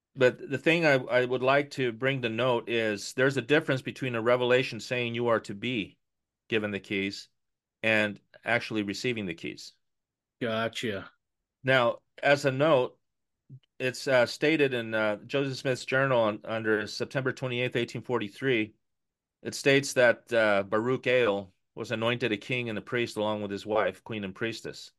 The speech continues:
Speaker 1: And in that was sustained as president of that society by the common consent of its members. Well, I don't know, uh, uh, the semantics of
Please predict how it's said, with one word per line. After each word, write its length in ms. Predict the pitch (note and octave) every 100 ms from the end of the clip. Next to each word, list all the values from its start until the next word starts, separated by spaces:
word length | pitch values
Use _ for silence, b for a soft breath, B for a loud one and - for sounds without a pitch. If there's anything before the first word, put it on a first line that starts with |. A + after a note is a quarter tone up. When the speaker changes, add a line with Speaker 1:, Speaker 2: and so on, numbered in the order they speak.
| _ _ _ _ _ _ _ _ _
Speaker 1:
And 420 | - A2 G#2+ G#2 - _
in 240 | B2+ C3
that 180 | B2 A2
was 120 | A2
sustained 440 | - G#2 - B2+ A#2
as 100 | G#2+
president 560 | - C#3 C3+ A2+ G#2 G#2+
of 80 |
that 200 | G#2+ G#2+
society 600 | - G2+ - B2+ F2+ C#2+ _ _ _ b b b -
by 140 | A2
the 80 | G#2
common 320 | - A#2 A2+
consent 380 | A2+ G#2+ A#2+ A2
of 80 | G2
its 180 | F2+
members. 460 | A2+ A2 E2+ - - _ _ _ _ _ _ _
Well, 340 | - A#2+ A#2 - _ _ _ _ -
I 80 | C#3+
don't 240 | D#3+ D#3
know, 300 | D3+ D3+ C#3
uh, 220 | A#2+ A2+ G2+ _ -
uh, 120 | A2
the 160 | A#2+
semantics 680 | A2+ B2 A#2+ C#3 C3+ G#2+ -
of 240 | A2+ G2+